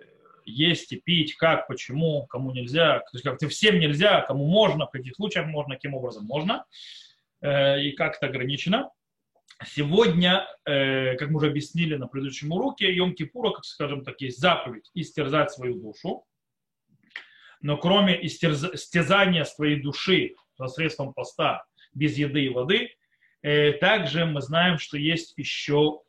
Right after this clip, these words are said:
четыре, если, но ещё за-, четыре запрета. Э, запрет рахица, сика, э, неилат сандаль, ташмиша мета, то есть запрет, э, умыва-, ум-, умываться, запрет умощаться, запрет одевать обувь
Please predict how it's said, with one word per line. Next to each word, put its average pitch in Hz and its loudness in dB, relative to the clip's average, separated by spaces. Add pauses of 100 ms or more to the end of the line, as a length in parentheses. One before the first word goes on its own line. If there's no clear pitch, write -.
четыре, 156 0 (460)
если, 147 0 (140)
но 160 0
ещё 156 0
за-, 139 -4
четыре 147 -4
запрета. 208 0 (420)
Э, 135 -2
запрет 147 0
рахица, 196 2
сика, 190 2
э, 151 -8 (720)
неилат 139 -2
сандаль, 147 0
ташмиша 127 -12
мета, 214 0
то 165 -8
есть - -12
запрет, 139 -4
э, 127 -4
умыва-, 139 -2
ум-, 156 -4
умываться, 165 0 (240)
запрет 151 -4
умощаться, 147 -2
запрет 147 -4
одевать 135 -2
обувь 147 0